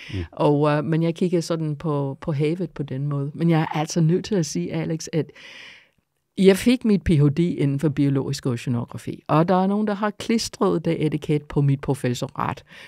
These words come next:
Speaker 2: Men egentlig de sidste tredive år, eller måske endda lidt mere, så har jeg arbejdet med en større international hold, som egentlig kigger på hele jorden som et system.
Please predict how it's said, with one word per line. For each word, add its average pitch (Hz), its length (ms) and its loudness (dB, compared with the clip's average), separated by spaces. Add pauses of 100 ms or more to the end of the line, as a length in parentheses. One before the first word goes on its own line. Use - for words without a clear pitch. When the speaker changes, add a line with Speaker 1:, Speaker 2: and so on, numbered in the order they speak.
(100)
Speaker 2:
Men 185 220 0
egentlig 240 360 2
de 165 100 0
sidste 185 380 -4
tredive - 560 -4
år, 135 480 -2 (600)
eller 127 160 -4 (160)
måske 131 300 -6
endda 123 220 -2
lidt 143 320 -2
mere, 147 360 0 (1120)
så - 160 2
har 180 60 6
jeg 160 200 6
arbejdet 151 400 2
med 139 140 2
en 127 80 -2
større 165 400 -2
international 151 760 0
hold, 131 360 -4 (400)
som 160 400 0 (120)
egentlig 202 640 4 (480)
kigger 180 420 6
på 147 600 0 (580)
hele 240 380 2
jorden 156 580 2 (220)
som 135 400 0
et 147 180 0
system. - 640 -2